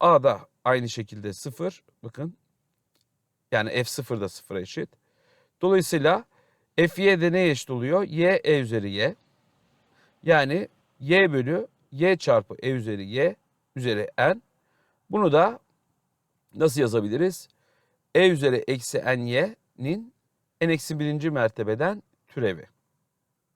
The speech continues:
Şimdi, e, e üzeri,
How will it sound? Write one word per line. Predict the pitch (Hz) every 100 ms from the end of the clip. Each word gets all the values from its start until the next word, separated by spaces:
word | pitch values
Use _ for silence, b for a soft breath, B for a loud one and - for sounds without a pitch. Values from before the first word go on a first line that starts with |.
| _ _ _ b b b
Şimdi, | - 185 123 - _ _ _ _ _ _ _ _ _ _ _ _ _ _ _ _ _ _ _ _ _ _ _ 123
e, | 120 120 120 - _ _ -
e | 190
üzeri, | 247 196 175 147 190